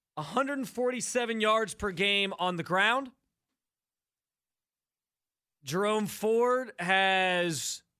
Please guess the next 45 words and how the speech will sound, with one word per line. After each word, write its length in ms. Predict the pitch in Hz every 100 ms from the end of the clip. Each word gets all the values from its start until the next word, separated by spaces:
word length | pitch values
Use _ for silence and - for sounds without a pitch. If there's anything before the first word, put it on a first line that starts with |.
| -
three 160 | 202 214
hundred 240 | 208 196
forty-four 500 | 196 202 185 208 233
of 60 | 226
those 300 | 233 233 170
yards 840 | 226 233 240 240 175 - - - _ _ _
for 640 | - - 170 165 165 165
four 420 | 151 - 185 196 208
point 300 | - 202 196
yards 240 | 190 190
per 140 | 190
carry 440 | 175 196 185 190 185 -
on 200 | 147 147
average. 500 | 196 208 226 175 - _ _ _
And 80 | 131
he 60 |
has 160 | 151 170
the 80 | 170
two 180 | 208
big 220 | 185 196 175
scores, 420 | - 190 185 147
which 160 | 165
are 80 | 165
both, 320 | 147 175 185
ironically, 600 | 175 170 170 170 165 175 160
of 240 | 156 131 _ _ _
sixty-nine 840 | - - 208 - - 202 196 190 190
yard 540 | 185 185 185 185 170
runs. 720 | 156 175 185 156 147 175 - - _ _ _ _ -
And 140 | 160
then 160 | 190 202
you 120 | 208
add 300 | 202 202 202
in 520 | 202 202 196 202 214 -
Kareem 600 | - 170 196 202 196 196
Hunt, 420 | 180 226 226 220
who 140 | 180 196
has 140 | 180
thirty-two 440 | 196 208 196 214
carries 300 | 185 208 202
for 120 | - 180
a 20 |
hundred 240 | 175 151
three 180 | 175 240
yards. 420 | 226 220 214 -